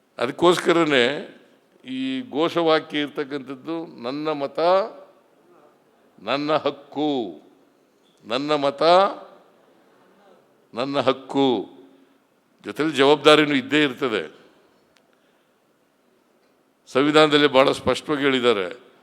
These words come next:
ಹಕ್ಕುಗಳು ಹೇಗೆ ರಕ್ಷಣೆ ಆಗಬೇಕು, ಚಲಾವಣೆ ಆಗಬೇಕು ಅಂತ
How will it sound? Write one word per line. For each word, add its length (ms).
ಹಕ್ಕುಗಳು 640
ಹೇಗೆ 380
ರಕ್ಷಣೆ 400
ಆಗಬೇಕು, 560
ಚಲಾವಣೆ 520
ಆಗಬೇಕು 520
ಅಂತ 160